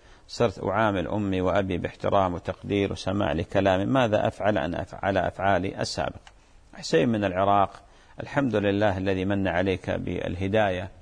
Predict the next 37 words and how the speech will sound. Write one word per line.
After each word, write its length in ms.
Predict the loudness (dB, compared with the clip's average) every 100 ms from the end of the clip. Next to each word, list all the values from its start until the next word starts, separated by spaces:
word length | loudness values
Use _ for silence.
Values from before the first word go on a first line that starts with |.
| -20 -20 -20 -16
والحمد 340 | -8 -4 -2
لله 420 | 0 0 2 0 0
الذي 400 | -2 -2 -2 -2
جعلك 460 | 0 2 0 -2
بارا 420 | 2 4 4 2
بعد 320 | -2 -2 0 -2
أن 140 | -4
كنت 320 | -6 -6 -4
عاقا، 600 | -2 0 0 -2 -4 -4 -10 -20 -16 -6
وهذه 180 | -2 0
نعمة 300 | 0 0 0
من 180 | 0 0
نعم 300 | 0 0 -2
الله. 260 | -2 -6 -8 -20 -20 -20 -8
الذي 300 | 0 2 2
عليك 340 | 2 2 0 0
يا 140 | 0
أخي 140 | 0 -4
الفاضل 440 | 0 0 2 0
الآن 420 | 0 0 0 -2 -10 -20 -20 -14 -4
وهو 160 | 0
الذي 520 | 2 0 2 0 -2
يكفر 500 | -4 -2 -2 0 -2
عنك 260 | -2 -4 -2
ما 220 | 0 2
مضى، 400 | 4 4 4 2 -4 -20 -20 -20 -4
طبعا 280 | -2 0 -2
التوبة 400 | 0 2 4 4
إلى 180 | 4 2
الله 280 | 4 2 0 -6
عز 220 | -4 0
وجل، 380 | 2 2 0 0
وهذا 380 | 0 2 2 0
أنت 180 | -2 -2
تبت 220 | -4 -4
إلى 160 | -4
الله، 240 | -4 -4